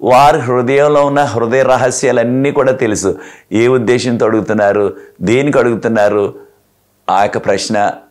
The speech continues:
అనగా యేసు ప్రభుని ఏదో రీతిగా ఇబ్బంది పెట్టాలా, ఆయన శోధించాలనే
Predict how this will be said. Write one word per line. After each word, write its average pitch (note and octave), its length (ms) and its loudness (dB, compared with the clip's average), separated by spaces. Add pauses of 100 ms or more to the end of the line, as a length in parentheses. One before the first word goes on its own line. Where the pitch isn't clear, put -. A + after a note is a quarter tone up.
అనగా - 200 -2
యేసు A#2+ 360 0
ప్రభుని C#3 380 -2
ఏదో A#2+ 220 2
రీతిగా C3 540 2 (160)
ఇబ్బంది B2+ 420 -2
పెట్టాలా, A#2+ 600 0
ఆయన A2+ 180 0
శోధించాలనే A#2 1040 0